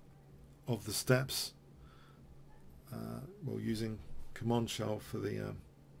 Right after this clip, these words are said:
M S dos. So a bit less techy than the other video earlier today, a bit shorter, I hope. So it's gonna be downloading the network, and I'm hoping uploading games with this username and password.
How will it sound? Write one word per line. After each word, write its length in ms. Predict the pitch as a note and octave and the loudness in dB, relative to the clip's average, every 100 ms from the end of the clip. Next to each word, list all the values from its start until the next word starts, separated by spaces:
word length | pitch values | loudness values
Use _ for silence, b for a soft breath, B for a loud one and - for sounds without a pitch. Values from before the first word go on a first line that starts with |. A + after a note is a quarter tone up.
| - - - | -16 -16 -8
M 120 | A2 | -4
S 100 | G#2+ | -4
dos. 420 | - A2+ G#2+ - - B B B B B B - - | -2 -2 0 -4 -6 B B B B B B -10 -4
So 160 | - | 0
a 40 | G#2+ | 2
bit 200 | A#2+ B2+ | 4 4
less 180 | A2 - | 0 0
techy 360 | - A#2 - | 2 2 2
than 200 | G2+ G#2 | -2 0
the 80 | G#2+ | 0
other 140 | G#2+ G2 | 0 0
video 340 | G#2+ G2+ A2 G#2 | 0 2 0 -2
earlier 280 | G2+ G2 F#2+ - | -2 -2 -6 -8
today, 340 | - A2 G#2+ | -4 -2 -2
a 40 | |
bit 280 | - - A#2+ | -2 -4 -6
shorter, 500 | - - A#2+ A#2 - | -4 0 0 0 -2
I 260 | A#2 G#2 A2 | -4 -4 -2
hope. 180 | A2 - - B B B - | -2 -4 -14 B B B -8
So 140 | B2+ | -6
it's 80 | - | -4
gonna 160 | A2 | -2
be 60 | A2+ | 4
downloading 580 | B2 A#2+ A2+ G#2 G#2+ G#2+ | 6 6 6 4 2 0
the 60 | |
network, 480 | A#2+ A#2 G#2+ A#2+ C3 - - - | -2 0 0 -2 -4 -10 -14 -8
and 120 | A2+ | -4
I'm 100 | G#2+ F#2+ | -4 2
hoping 500 | A#2+ A#2+ G#2+ G#2+ - - | 2 2 -2 -2 -8 -8
uploading 420 | - C3 A2 G#2+ G#2+ | -4 -2 0 0 0
games 300 | A2 G#2+ G2+ | 0 -2 0
with 80 | |
this 320 | G#2 G#2+ - - B B B B B B B B - - | 0 0 -2 -8 B B B B B B B B -20 -6
username 520 | A2 A2+ G2 G#2+ G#2 F2+ - - | 4 4 4 2 0 -2 -10 -6
and 200 | G#2 G2 | -6 -4
password. 520 | A2 A2 - G2 G2 | -4 -4 -2 -2 -2